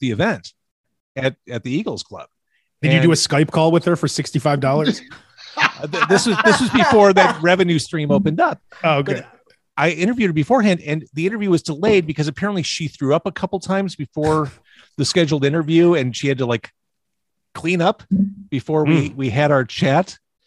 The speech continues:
Speaker 2: Jeez.
Speaker 1: So th-, that really kinda set the table. So I'm doing this interview at the back bar of the Berwyn Eagles Club, where all these amateur wrestlers are, like, trying their moves on each other. It was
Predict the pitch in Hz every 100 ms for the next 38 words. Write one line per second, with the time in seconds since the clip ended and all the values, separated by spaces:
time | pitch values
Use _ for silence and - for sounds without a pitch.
0 | _ 107 151 131 139 139 - _ 151 147
1 | 160 165 165 165 143 175 143 208 165 120
2 | - 156 117 107 139 120 156 156 151 135
3 | 131 123 110 139 - _ - _ _ 127
4 | 107 147 143 - 160 147 143 131 104 110
5 | 147 147 127 135 127 131 - - 113 107
6 | - - _ 131 135 135 117 127 156 -
7 | 151 127 143 - 123 113 104 90 - 139
8 | 131 143 113 110 123 135 117 135 127 -
9 | 123 117 110 113 - 349 719 508 269 165
10 | 165 -